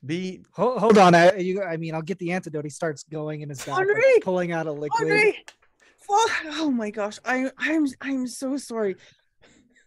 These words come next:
Speaker 3: Can we just start again? Um, we've come from afar. We're really, really good at fixing weird stuff. Um,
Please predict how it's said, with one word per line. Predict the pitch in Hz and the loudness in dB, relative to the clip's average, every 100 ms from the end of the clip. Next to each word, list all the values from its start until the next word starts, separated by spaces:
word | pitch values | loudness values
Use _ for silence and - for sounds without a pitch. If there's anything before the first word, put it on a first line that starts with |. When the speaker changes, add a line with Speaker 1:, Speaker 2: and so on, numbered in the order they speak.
| _ _ _ _ _ - | _ _ _ _ _ -10
Speaker 3:
Can | 370 | -6
we | 381 381 | -4 -2
just | 415 - | -2 -2
start | 330 311 | -4 -2
again? | 277 208 220 226 _ - | -4 -6 -8 -14 _ -8
Um, | 262 254 247 240 233 _ | -6 -4 -4 -4 -8 _
we've | 226 247 | -8 -8
come | - 311 294 | -6 -6 -4
from | 311 | -4
afar. | 302 - 247 208 196 202 220 _ _ _ - | -4 -4 -4 -2 -4 -8 -20 _ _ _ -10
We're | 262 247 | -8 -6
really, | 226 262 285 277 262 | -2 0 0 0 -2
really | 220 233 269 247 226 | -4 -4 -4 -4 -8
good | 208 208 190 185 _ _ _ - | -4 -4 -4 -8 _ _ _ -10
at | 208 196 190 _ _ _ _ | -6 -4 -6 _ _ _ _
fixing | _ - 233 - 220 214 202 202 | _ -12 -12 -10 -8 -8 -10 -8
weird | 220 202 190 | -4 -4 -6
stuff. | - 175 143 151 - _ _ _ _ _ | -16 -14 -14 -16 -20 _ _ _ _ _
Um, | 202 208 196 180 175 | -8 -6 -8 -10 -14